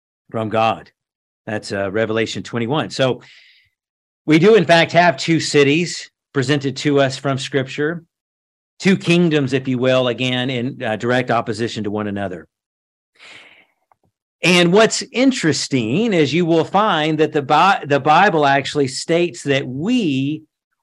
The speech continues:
are, in fact, by nature, part of the city of man. We are born in such a way where our preoccupations are with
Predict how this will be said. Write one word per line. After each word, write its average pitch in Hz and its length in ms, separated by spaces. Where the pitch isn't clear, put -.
are, 190 340
in 170 220
fact, 151 600
by 185 360
nature, 143 920
part 208 520
of 139 380
the 123 120
city 147 540
of 117 200
man. 101 600
We 185 360
are 156 480
born 156 500
in 139 80
such 160 300
a 143 40
way 127 480
where 139 720
our 135 220
preoccupations 156 1000
are 117 160
with 123 380